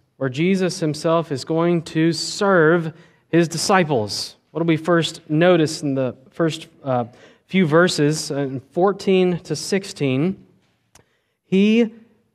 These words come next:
desires to be with us. Jesus knows that he will not eat another meal with anybody before he goes to the cross.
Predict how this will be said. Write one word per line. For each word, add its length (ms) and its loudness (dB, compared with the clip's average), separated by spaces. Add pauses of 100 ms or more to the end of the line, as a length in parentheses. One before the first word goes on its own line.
(140)
desires 1000 2 (1000)
to 60 -4
be 140 2
with 200 2
us. 380 -8 (2250)
Jesus 460 0
knows 380 4
that 100 -2
he 200 0
will 120 0
not 380 -2
eat 340 -4 (160)
another 680 0 (340)
meal 420 -2 (1160)
with 160 -4
anybody 480 -2 (1300)
before 180 -2
he 60 0
goes 540 0 (840)
to 80 -4
the 80 0
cross. 640 -4